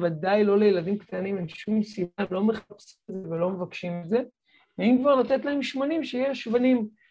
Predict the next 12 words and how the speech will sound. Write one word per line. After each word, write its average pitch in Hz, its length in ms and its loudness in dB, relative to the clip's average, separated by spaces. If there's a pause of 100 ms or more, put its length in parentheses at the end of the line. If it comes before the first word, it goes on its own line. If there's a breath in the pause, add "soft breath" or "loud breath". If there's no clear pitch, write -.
(120 soft breath)
בכבישה 180 440 0
קרה, 196 480 0 (600)
כן, 214 320 -2
שמן 175 320 -6
זית, 214 440 0
שמן 175 260 -6
אבוקדו, 208 840 0 (420)
אה, 170 160 -4
שמן 180 380 -6
קוקוס, 240 540 0
בכבישה 175 460 -4
קרה, 214 380 0